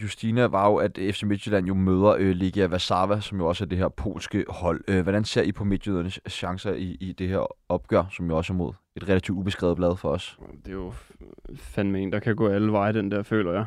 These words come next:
Speaker 2: Altså, øh, med det bundniveau, F C Midtjylland har vist, så er det virkelig, virkelig svært at blive klog på. De taber den ene der mod... Øh, Nicosia Oromia, øh, hvor de taber et nul, og man tænker, altså, hvad fanden foregår der?
Speaker 1: <laughs>
Speaker 2: Øh, så vinder de så den næste, hvor de bare kører dem fuldstændig over fem et, så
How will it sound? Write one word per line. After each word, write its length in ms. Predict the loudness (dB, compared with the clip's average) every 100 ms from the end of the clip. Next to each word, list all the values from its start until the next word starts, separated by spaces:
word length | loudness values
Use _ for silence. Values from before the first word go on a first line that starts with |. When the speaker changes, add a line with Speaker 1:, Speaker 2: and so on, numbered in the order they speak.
| -2
Speaker 2:
Altså, 220 | 2 4
øh, 360 | 6 6 4 2 -6 -18 -18 -6
med 140 | 0 4
det 160 | 6
bundniveau, 600 | 8 8 8 8 6 4
F 40 | 4
C 80 |
Midtjylland 420 | 6 6 8 6 6
har 100 | 4
vist, 280 | 2 2
så 60 | 0
er 40 |
det 140 | 2 4
virkelig, 240 | 2 4
virkelig 240 | 2 2 2
svært 260 | 2 4
at 100 | 2
blive 160 | 0 0
klog 280 | 2 2 4
på. 260 | 2 2 -2 -6
De 60 |
taber 340 | 4 6 6 6
den 140 | 6
ene 280 | 6 6 4
der 80 | 4
mod... 340 | 4 6 6
Øh, 140 | 4 0 _ _ -20 -20 -20 -20 -2
Nicosia 520 | 2 2 4 8 8
Oromia, 500 | 6 6 6 6 4 2 0
øh, 720 | 2 4 4 0 -4 -6 -8
hvor 120 | -4 -4
de 100 | 0
taber 300 | 2 2 2
et 80 |
nul, 140 | 2 0
og 80 | 0
man 120 | -2
tænker, 240 | -6 -8
altså, 220 | -10 -12
hvad 140 | -12 -10
fanden 340 | -8 -6 -6
foregår 380 | -2 -2 0 -2
der? 80 | -4 -10 0
Speaker 1:
<laughs> 60 | 4
Speaker 2:
Øh, 340 | 4 4 2
så 120 | 2
vinder 240 | 6 6 6
de 100 | 4
så 140 | 4
den 140 | 6 6
næste, 280 | 4 2
hvor 120 | 2 2
de 100 | 2
bare 160 | 0
kører 200 | 2 4
dem 80 | 4
fuldstændig 440 | 0 2 4 4
over 120 | 2 2
fem 260 | 4 4
et, 140 | 4 2
så 200 | -2